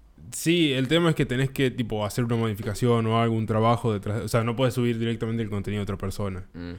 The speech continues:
Speaker 1: Pero no hay una ley establecida como tal y es todo muy gris. Entonces te pueden meter bien el dedo en el orto con eso.
Speaker 2: Uh, estaría
Speaker 1: Y
Speaker 2: buenísimo
Speaker 1: decís
Speaker 2: que te lo
Speaker 1: como,
Speaker 2: metan.
Speaker 1: "Ajá, obvio". <laughs> Así que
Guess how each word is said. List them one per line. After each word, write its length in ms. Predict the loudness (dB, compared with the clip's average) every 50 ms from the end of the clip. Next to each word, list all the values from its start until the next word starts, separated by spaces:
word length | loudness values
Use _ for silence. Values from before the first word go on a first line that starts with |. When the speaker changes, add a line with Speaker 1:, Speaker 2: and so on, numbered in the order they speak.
| -14 -8 -4
Speaker 1:
Pero 220 | 0 2 2 4
no 160 | 4 6 6 8
hay 100 | 8 6
una 180 | 6 4 4
ley 220 | 2 2 2 0 0
establecida 540 | -2 -2 -4 -4 -4 -4 -4 -2 -2 -2
como 240 | -2 0 0 0 0
tal 380 | 2 2 2 2 2 0 -2 -4 -4
y 120 | -6 -6
es 80 | -4 -2
todo 140 | 0 0
muy 220 | 2 2 2 2 0 0
gris. 400 | 0 0 0 -2 -2 -4 -8 -12
Entonces 240 | -10 -8 -6 -6 -6
te 40 | -6
pueden 180 | -6 -6 -4
meter 220 | -4 -4 -4 -4 -4
bien 340 | -6 -6 -4 -2 -2 0
el 100 | 0 0
dedo 100 | 0 -2
en 80 | -2 -2
el 100 | -4 -2
orto 300 | -2 -4 -4 -4 -6 -8
con 140 | -10 -10 -10
eso. 220 | -10 -10 -12 -12 -14 -16 -18 -20 -20 -20 -16 -12
Speaker 2:
Uh, 200 | -10 -10 -8 -10
estaría 300 | -10 -10 -8 -8 -6 -6
Speaker 1:
Y 20 | -6
Speaker 2:
buenísimo 400 | -6 -6 -6 -6 -4 -4 -4 -4
Speaker 1:
decís 80 | -4
Speaker 2:
que 60 | -2
te 20 | -4
lo 60 | -2
Speaker 1:
como, 120 | -2 -2
Speaker 2:
metan. 220 | -2 -2 -4 -4 -4
Speaker 1:
"Ajá, 160 | -4 -6 -8 -10 -12 -10
obvio". 300 | -8 -8 -6 -8 -8 -10 -12 -16 -20 -20 -20 -18 -8 -2 2
<laughs> 0 | 2 2 2 2 -2 -4 -10 -16 -20 -20 -20 -20 -20 -20 -20 -20 -20 _ -20 -20 -20 -20 -20 -20 -14
Así 120 | -12 -10
que 120 | -10 -10